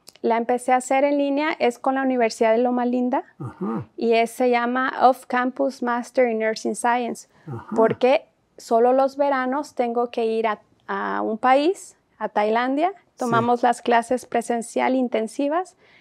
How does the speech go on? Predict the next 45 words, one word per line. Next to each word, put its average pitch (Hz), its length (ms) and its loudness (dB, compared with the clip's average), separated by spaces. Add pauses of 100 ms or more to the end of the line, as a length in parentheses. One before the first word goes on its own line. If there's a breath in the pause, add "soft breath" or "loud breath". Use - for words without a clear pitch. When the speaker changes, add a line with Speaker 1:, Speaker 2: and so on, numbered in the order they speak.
(160 soft breath)
Speaker 1:
y 240 140 0
en 240 140 4
línea 262 480 0
también 220 380 -2
tomo 220 240 -4
algunas 214 420 -4
otras - 240 -8
Speaker 2:
Así 156 160 -4
Speaker 1:
clases. 185 120 -2
Speaker 2:
que 220 80 0
has 185 120 -2
ido 208 180 0
a 208 100 -4
Tailandia 160 520 0
a - 60 -8
tomar 165 260 -4
clases. 151 440 -4
Speaker 1:
Sí, 220 520 -8
así 160 140 -4
Speaker 2:
Mira 180 120 2
Speaker 1:
es. 254 60 2
Speaker 2:
nada 254 200 0
más 226 240 -2
todo 233 140 -2
lo 233 140 0
que 185 100 0
te 202 140 -2
ha 208 100 0
dado 220 220 -2
la 190 140 0
vida. 202 400 -2
Speaker 1:
Sí, 269 440 2
Dios 254 300 4
es 180 320 6
tan 202 260 6
Speaker 2:
Guerrero, 220 160 8
Speaker 1:
bueno 208 420 6
que 220 380 0
Speaker 2:
Estados 190 640 0
Unidos, 190 720 0
Speaker 1:
es - 40 -4
maravilloso. 214 300 -6
Speaker 2:
Montemorelos, 170 1080 -4
Angola, 165 800 -4
Tailandia. 156 880 -2